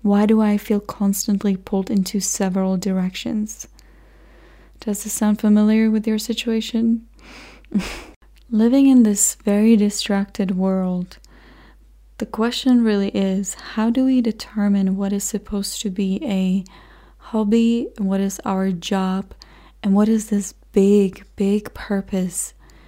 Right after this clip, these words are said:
that we are anticipating? What are we supposed to inhale and what are we supposed to breathe out? In other words,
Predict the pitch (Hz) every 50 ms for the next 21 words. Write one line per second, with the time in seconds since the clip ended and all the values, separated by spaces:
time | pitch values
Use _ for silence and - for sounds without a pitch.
0 | - - - _ - 202 190 202 185 190 185 - - 190 185 - - 190 180 185
1 | - 190 185 - - 190 - 196 190 190 196 - - - - - 214 214 - -
2 | _ _ _ _ _ _ - - - - - - - _ - - _ - - _
3 | _ _ _ _ _ _ - - _ _ _ _ _ _ _ - - 226 220 233
4 | 233 233 226 226 220 - - 202 - 202 196 202 - - 208 208 196 190 190 185
5 | 196 196 196 196 196 190 190 190 185 190 202 202 202 190 190 190 185 - - 190
6 | - - 208 196 - - - 208 175 175 185 196 202 196 196 196 196 - 202 196
7 | 190 190 190 196 185 180 - 214 202 226 208 196 214 208 202 208 202 202 196 190
8 | - -